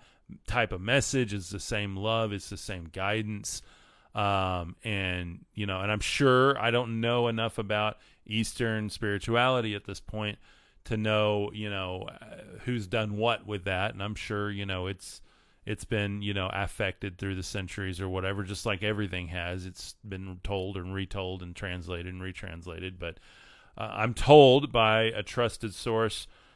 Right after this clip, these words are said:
that I have a really, really strong copy of the Bhagavad Gita as far as being a, uh, original translation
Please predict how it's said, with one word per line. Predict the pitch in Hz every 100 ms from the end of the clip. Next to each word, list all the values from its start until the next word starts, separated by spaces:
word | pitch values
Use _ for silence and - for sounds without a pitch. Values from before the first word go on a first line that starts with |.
| _
that | 120
I | 117
have | 113
a | 110
really, | 104 110 131 135 131 127 123
really | 117 117 113
strong | 113 - 113 110
copy | 104 110 104 - 98
of | - 110 110
the | 92
Bhagavad | 92 92 90 87 82
Gita | 98 95 - 92
as | 90 -
far | 98 92 87
as | 87 - - - - _
being | 104 104 98
a, | 92 95 92 90 85
uh, | 92 87 87 - - -
original | 98 95 107 107 110
translation | 101 110 101 95 104 101 - 101 98